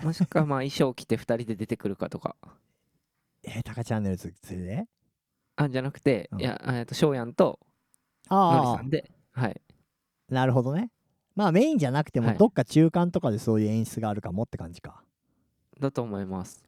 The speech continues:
Speaker 2: まあ、ノリさんの気分次第だろうな。
Speaker 1: そうですね。
Speaker 2: <laughs> ノリさんが「やっちゃおうよ」って言えば、もうみんなでやることになるんだろうし。
Speaker 1: はい。
Speaker 2: うん。いや、それはっつったらも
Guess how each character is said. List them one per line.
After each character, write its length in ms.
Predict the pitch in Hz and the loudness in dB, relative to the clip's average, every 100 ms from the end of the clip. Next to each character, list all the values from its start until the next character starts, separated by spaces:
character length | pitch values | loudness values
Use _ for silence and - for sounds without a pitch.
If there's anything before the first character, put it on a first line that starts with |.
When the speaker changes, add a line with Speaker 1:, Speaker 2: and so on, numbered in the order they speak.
| - | -8
Speaker 2:
ま 80 | |
あ、 40 | 101 | -2
ノ 160 | 120 | 2
リ 120 | 233 269 | 0 0
さ 180 | 196 | 0
ん 80 | 123 | 0
の 260 | 104 92 - - - | 0 -4 -8 -20 -10
気 140 | - | -4
分 160 | 117 135 | 0 0
次 100 | - | 0
第 140 | 117 | -4
だ 100 | 92 | -6
ろ 120 | 80 76 | -10 -12
う 20 | |
な。 240 | 73 - _ _ _ _ _ _ - - 180 | -16 -20 _ _ _ _ _ _ -12 -6 -2
Speaker 1:
そ 60 | |
う 40 | 143 | -2
で 100 | 127 | -4
す 140 | - | -4
ね。 160 | 135 113 - - 262 | -4 -4 -10 0 -2
Speaker 2:
<laughs> 320 | - 285 240 | -2 -8 -4
ノ 120 | 180 240 | 2 2
リ 80 | |
さ 120 | 254 165 | 4 2
ん 40 | |
が 80 | 123 | 2
「や 140 | 135 151 | 4 4
っ 40 | |
ち 120 | - | 8
ゃ 60 | 285 | 10
お 40 | |
う 20 | |
よ」 60 | 190 | 10
っ 20 | |
て 180 | - 156 | 10 6
言 100 | 143 | 6
え 40 | 123 | 4
ば、 100 | 127 | 4
も 120 | 135 | 2
う 60 | 113 | 4
み 140 | 160 | 6
ん 20 | 196 | 8
な 120 | 190 | 6
で 60 | |
や 100 | 120 | 4
る 80 | 117 | 2
こ 80 | 127 | 2
と 100 | 127 | 2
に 60 | 113 | 2
な 80 | |
る 80 | 104 | 0
ん 20 | |
だ 100 | 95 | -2
ろ 80 | 92 | -6
う 40 | 98 | -8
し。 340 | 98 101 98 _ _ - | -12 -14 -18 _ _ -4
Speaker 1:
は 240 | 135 117 | -2 0
い。 80 | - - | -4 -10
Speaker 2:
う 40 | 92 | -10
ん。 180 | 82 | -10
い 40 | 117 | -8
や、 140 | 185 185 | -6 0
そ 120 | 151 | 2
れ 100 | 226 | 4
は 140 | 269 | 2
っ 80 | 269 | 0
つ 80 | - | -6
っ 20 | |
た 120 | - 113 | -4 -2
ら 80 | |
も 320 | 95 98 92 | -2 -4 -6